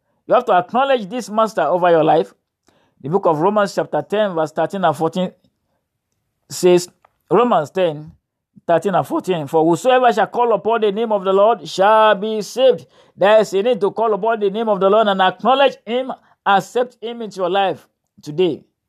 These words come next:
And by the time you begin to call upon him, salvation is guaranteed. Verse fourteen says, "How then shall they call on him in whom they have not believed?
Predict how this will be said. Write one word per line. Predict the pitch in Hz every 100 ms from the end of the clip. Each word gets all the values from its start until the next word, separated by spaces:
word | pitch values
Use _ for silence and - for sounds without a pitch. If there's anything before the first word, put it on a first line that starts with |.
| _ _ _
And | - 165
by | 180
the | 165
time | 240 294
you |
begin | 240 233 269
to | 240
call | - 254
upon | 202 226 220
him, | 233 240 _ _ _ _
salvation | - - 175 170 190 185 185 - _ _ _
is | 135 120
guaranteed. | 139 135 131 156 156 -
Verse | - 226
fourteen | 208 220 240
says, | 214 226 214 - _ _
"How | - 240 285 254
then | 247 254 208
shall | 202 202
they | 240
call | 247 233 226
on | 208 180
him | 233
in | 196 202 180
whom | 262 233
they | 185
have | 165 165
not | 180 208 - _ -
believed? | 170 170 196 220